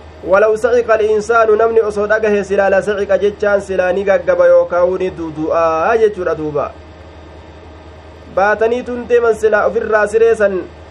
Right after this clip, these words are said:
Akkasumas darbanii dheefa taf taf jenna jedhanii ufiifuu achumatti dhuman jechuu. Ajaa'iba! Laa ilaaha illallah. Yaa badii too eeysanaan deemtan jetti bar.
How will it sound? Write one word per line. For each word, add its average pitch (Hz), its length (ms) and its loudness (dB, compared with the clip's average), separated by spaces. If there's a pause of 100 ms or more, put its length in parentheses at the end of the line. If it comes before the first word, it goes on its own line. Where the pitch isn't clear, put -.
(160)
Akkasumas 208 520 -2
darbanii 220 440 0
dheefa 220 300 2 (840)
taf 196 220 0
taf 233 200 -2
jenna 208 240 0
jedhanii 208 260 2
ufiifuu 208 320 -2
achumatti 196 400 -4
dhuman 175 240 0
jechuu. 160 280 -6 (800)
Ajaa'iba! 160 380 -2 (2750)
Laa 147 180 -2
ilaaha 135 340 -4
illallah. 123 340 -10 (1900)
Yaa 233 360 2
badii 240 380 -4
too 226 160 2
eeysanaan 214 580 2
deemtan 214 320 2
jetti 185 260 -4
bar. 175 200 0